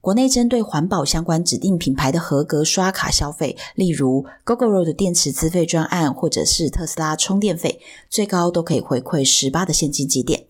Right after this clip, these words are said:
还有刷卡购买微秀影城最高六折起的优惠，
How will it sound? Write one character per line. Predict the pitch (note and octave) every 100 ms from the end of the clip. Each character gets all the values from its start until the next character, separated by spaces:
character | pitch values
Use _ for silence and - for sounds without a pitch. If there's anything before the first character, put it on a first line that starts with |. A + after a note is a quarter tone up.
| - _
还 | - C#3+
有 | E3+ G3 -
刷 | - - D#3+
卡 | - D3
购 | F3
买 | D#3 C3
微 | C#3 G#3+ C4+
秀 | D4 C4
影 | - D#3
城 | D3+ F3 F3+ G#3+ -
最 | - G3+
高 | D#3 D#3+ E3
六 | G3 D3
折 | - C3+
起 | C3 -
的 | -
优 | D3 C#3
惠， | - -